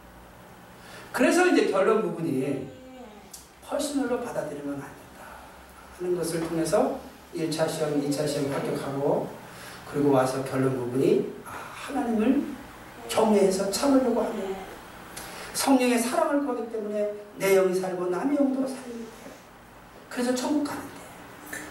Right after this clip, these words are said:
사랑과 환경이 두려워서 억지로 참으려고 하면 분노의 칼을 뽑고 있기 때문에 내 영혼은 먼저 죽고 남의 영혼도 죽이는데, 마귀한테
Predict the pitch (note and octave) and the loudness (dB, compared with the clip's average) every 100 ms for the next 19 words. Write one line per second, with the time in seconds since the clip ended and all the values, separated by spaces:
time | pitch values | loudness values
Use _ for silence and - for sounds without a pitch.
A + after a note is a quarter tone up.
0 | - - - - - D4+ D4 C#4+ - G#4+ | -14 -16 -14 -4 2 6 8 6 4 2
1 | A4 G#4 - F4 D#4 C#4+ C#4+ C#4 - - | 4 6 6 6 6 6 4 4 4 4
2 | G#4+ G#4 - - - - - - - - | 2 2 2 -2 -12 -18 -20 -20 -14 -6
3 | D4+ C#4 B3 G#3 G#3 G#3+ G#3+ - - F4+ | -2 0 0 -4 -4 -6 -8 -6 0 2
4 | D#4+ - E4+ D4+ D#4 D4 C#4+ - - D3 | 2 2 0 0 -2 -4 -4 -6 -8 -8
5 | D3 E3 - - - - - - - - | -8 -8 -12 -18 -20 -20 -20 -20 -20 -20
6 | - - - - - - - - - - | -20 -20 -20 -20 -20 -20 -18 -18 -18 -6
7 | C#3 C#3+ - - - - - - A3 - | 2 4 6 6 4 2 0 2 0 0
8 | - G#3 - A#3+ A#3 A3 A3 A3 - E3 | 2 4 6 4 4 4 4 2 -2 -6
9 | D#3+ C#3+ - - - - - - - - | -4 -2 -2 -4 -10 -16 -20 -16 -8 -8
10 | - G#2+ - - - | -6 -8 -8 -6 -6